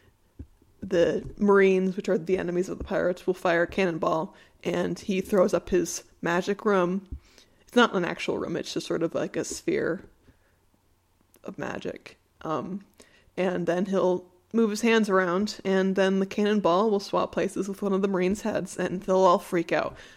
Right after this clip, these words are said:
And the crazy thing is, the heads, there's no damage. The Marine's alive. His head's still alive. He just has a cannonball and where his head should be, and his head is on the ground. And that's messed up.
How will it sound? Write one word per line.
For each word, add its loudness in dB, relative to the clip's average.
And 2
the 2
crazy 2
thing 4
is, 2
the 4
heads, 0
there's 0
no 6
damage. 6
The 6
Marine's 4
alive. 2
His 0
head's 2
still 2
alive. 0
He 2
just 0
has 4
a -2
cannonball 2
and 2
where 4
his 2
head 4
should -8
be, 8
and 0
his -4
head 4
is 0
on -2
the -6
ground. -4
And -2
that's -8
messed -6
up. -4